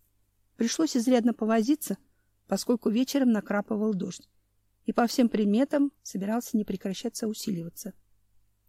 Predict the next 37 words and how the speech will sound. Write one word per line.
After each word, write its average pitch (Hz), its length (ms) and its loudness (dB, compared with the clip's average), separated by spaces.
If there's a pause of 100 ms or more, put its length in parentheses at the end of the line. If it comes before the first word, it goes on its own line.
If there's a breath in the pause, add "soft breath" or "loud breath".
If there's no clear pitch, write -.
(120)
Так 269 200 0
вот, 220 200 2 (720)
за 202 180 2
тонкими 269 460 4
кожаными 190 500 0
стенками 208 480 -4
шалаша 175 500 -8
кто-то - 360 -8
перемещался – 226 800 -4 (600)
и, 190 60 -6
кажется, 208 520 -4
издавал 202 400 0
еле 208 300 -2
слышные 220 440 -4
звуки. 190 400 -4 (880)
Явно 202 380 2
не 254 180 8
мышь, 240 380 2
не 214 120 0
лиса 202 360 -2
и 220 60 2
не 254 140 8
заяц. 233 440 -6 (640)
Тем 220 160 4
более, 277 220 8
что - 180 0
все 262 220 2
они 294 180 6
к - 80 -4
его 196 140 0
стоянке 208 480 -2
давно 196 300 0
уже 214 180 0
и 220 40 -2
близко 233 340 -2
не 180 80 -4
подходили. 165 580 -8